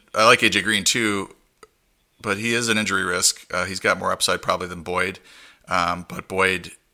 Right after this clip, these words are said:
should be out there, uh, most of the season. He's got a Joe Burrow now at quarterback, and it sounds like things are going well in camp. Marvin Jones getting some love here in the seventh round.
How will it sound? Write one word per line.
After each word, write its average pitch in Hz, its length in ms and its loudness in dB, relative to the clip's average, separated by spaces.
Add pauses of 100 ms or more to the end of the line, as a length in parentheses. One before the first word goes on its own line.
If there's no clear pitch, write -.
(680)
should 98 240 -2
be 90 140 0
out 87 160 -2
there, 85 460 -2
uh, 80 340 -8
most 160 280 -6
of 95 40 -12
the 82 60 -6
season. 82 360 -2
He's 82 120 -12
got 85 180 -6
a - 160 -8 (460)
Joe 90 140 -6
Burrow 82 260 -4
now 85 200 -8
at 78 100 -10
quarterback, 80 520 -6
and 78 80 -12
it - 40 -6
sounds 78 180 -6
like 78 140 -12
things 85 200 -14
are 82 40 -16
going 85 180 -12
well 82 120 -12
in - 80 -14
camp. 92 340 -4 (240)
Marvin 98 260 2
Jones 95 240 0
getting 92 180 -4
some 90 180 -2
love 90 160 -4
here 90 140 -6
in 87 60 -6
the 87 60 -6
seventh 87 360 -2
round. 90 400 -2